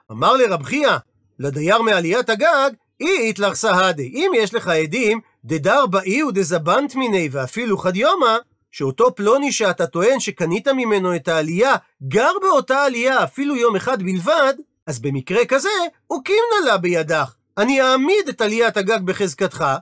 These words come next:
הואיל והחזקת בעלייה שני חזקה ללא ערעור, ושוב לא תצטרך להביא עדים שלקח אותה פלוני את עליית הגג מהבעלים הראשונים,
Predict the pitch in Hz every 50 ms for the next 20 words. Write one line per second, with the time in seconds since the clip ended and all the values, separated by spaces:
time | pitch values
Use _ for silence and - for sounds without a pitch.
0 | - _ _ _ _ _ _ - 139 175 240 247 180 185 190 180 135 131 135 156
1 | 233 311 339 - - 269 190 165 175 180 180 180 190 190 185 185 190 190 - -
2 | 208 220 233 - 262 247 196 269 247 - 196 175 170 202 233 208 202 208 208 214
3 | 226 240 262 262 262 302 381 403 311 214 - _ _ _ 120 139 139 - 359 381
4 | 330 339 392 381 339 294 - - - - 208 240 311 294 202 190 180 170 165 160
5 | - 247 220 208 175 330 381 370 294 262 - _ _ - - 175 160 156 143 -
6 | 262 269 - 180 185 - - 262 262 - 269 294 381 453 466 415 320 285 285 285
7 | 277 262 247 233 233 247 277 285 285 262 202 185 220 247 233 240 262 262 262 247
8 | 196 240 240 240 226 220 220 233 254 262 247 247 - - 240 233 247 269 220 156